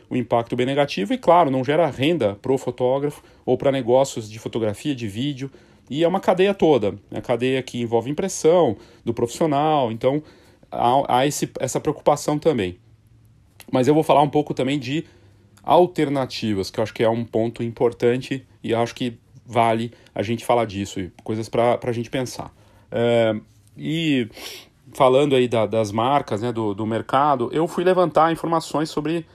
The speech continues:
sobre um pouco de tudo que tá acontecendo, que eu achava que valeria citar aqui, né? É, uma das coisas que eu, que eu encontrei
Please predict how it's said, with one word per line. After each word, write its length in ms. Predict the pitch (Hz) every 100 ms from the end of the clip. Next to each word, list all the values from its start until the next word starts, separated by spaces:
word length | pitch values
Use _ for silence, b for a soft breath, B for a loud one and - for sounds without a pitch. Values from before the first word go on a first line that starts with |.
| b b b
sobre 260 | - 226 226
um 40 |
pouco 200 | 220 214
de 100 | 180 156
tudo 160 | 180
que 60 | -
tá 60 |
acontecendo, 720 | 175 170 156 127 - 170 160 110
que 120 | 139
eu 40 |
achava 320 | 123 - 139 135
que 120 | -
valeria 600 | 131 131 123 143 131 104 b b b b
citar 520 | - 127 - 127 117
aqui, 400 | 95 - 131 139
né? 240 | 123 156 b b b 113
É, 460 | 113 113 113 107 101 101 - _ _
uma 200 | 135 151
das 160 | 143 -
coisas 320 | - 131 123
que 100 | -
eu, 300 | 127 117 98
que 100 | -
eu 60 | 127
encontrei 640 | 120 - 123 107 135 156